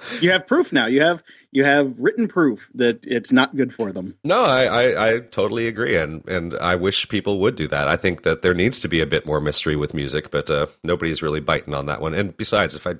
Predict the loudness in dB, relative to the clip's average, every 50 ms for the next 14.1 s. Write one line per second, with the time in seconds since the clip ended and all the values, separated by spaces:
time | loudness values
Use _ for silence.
0 | -12 _ _ -6 -6 -6 -4 -6 -8 -6 -6 -4 -4 -2 -2 0 0 -2 -2 -2
1 | -2 -2 -2 -2 -2 0 0 0 0 0 -2 -6 -6 -6 -8 -8 -10 _ _ _
2 | _ _ _ _ _ _ _ _ _ -8 -8 -6 -6 -6 -8 -4 0 0 0 0
3 | 0 0 0 2 2 2 2 0 -2 -4 _ _ _ _ -14 -12 -10 -10 -10 -10
4 | -8 -2 -2 -2 -2 0 0 0 0 0 0 0 2 2 4 4 4 2 2 2
5 | 2 2 4 4 4 4 4 2 2 2 0 -2 0 0 0 0 -2 -4 -2 0
6 | 0 2 2 2 2 0 -2 -4 -4 -8 -8 -8 -8 -6 -6 -6 -8 -8 -8 -6
7 | -6 -6 -6 -8 -8 -10 -8 -6 -6 -4 -2 -4 -4 -4 -6 -6 -4 -4 -4 -2
8 | -2 -2 -2 0 0 0 0 2 2 2 0 0 0 -2 -6 -8 -8 -6 -6 -6
9 | -4 -6 -6 -4 -4 -2 -2 -2 -6 -8 -12 _ _ -20 -20 -20 -20 -20 -8 _
10 | 0 0 2 0 -2 -2 0 2 2 2 0 -2 -4 -4 -4 -4 -6 -6 -6 -10
11 | -10 -6 -6 -6 -4 -4 -6 -6 -6 -4 -2 0 0 2 2 2 2 0 0 -2
12 | -4 -4 -2 -4 -4 -4 -4 -6 -8 -8 -10 -14 -18 _ _ _ _ _ _ _
13 | _ 0 2 2 2 0 -2 -6 -8 -4 -2 0 0 0 0 -2 -4 -4 -4 -6
14 | -12 -16